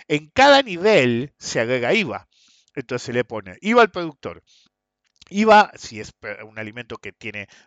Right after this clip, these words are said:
proceso y no es como una manzana que directamente sale y tiene, ma-, la manzana tiene productor, ¿sí? Transportistas, intermediarios, consumidor. ¿Ok? En cambio, algo que sea procesado de algún modo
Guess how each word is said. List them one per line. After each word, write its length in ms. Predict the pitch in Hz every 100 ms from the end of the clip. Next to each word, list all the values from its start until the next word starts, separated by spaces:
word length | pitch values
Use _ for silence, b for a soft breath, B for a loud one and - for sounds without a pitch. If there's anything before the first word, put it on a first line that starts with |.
| _
proceso 580 | 123 110 - 156 - 151
y 100 | 135
no 120 | 101
es 60 | 95
como 200 | 95 92
una 160 | 95
manzana 640 | 92 92 90 147 113 110 135
que 100 | 98
directamente 380 | 95 98 95
sale 400 | 101 110 98 110 - B B
y 80 | 104
tiene, 320 | 101 95 87 b b _
ma-, 200 | 110 107
la 180 | 104
manzana 300 | 98 98 131
tiene 200 | 123 104
productor, 800 | 90 117 117 113 _ 160 156 - _ _ _
¿sí? 320 | _ - 131 -
Transportistas, 840 | 139 120 - 120 - 185 - 196
intermediarios, 720 | 127 120 113 110 127 147 165 -
consumidor. 720 | 110 - 104 202 175 98 _ _ b b b
¿Ok? 200 | 107 -
En 200 | 131 120
cambio, 440 | 120 113 104 104 -
algo 360 | 117 127 131
que 260 | - 117 113
sea 260 | - 120
procesado 520 | 110 120 104 - 143 120
de 20 |
algún 220 | 120 131
modo 280 | 127 107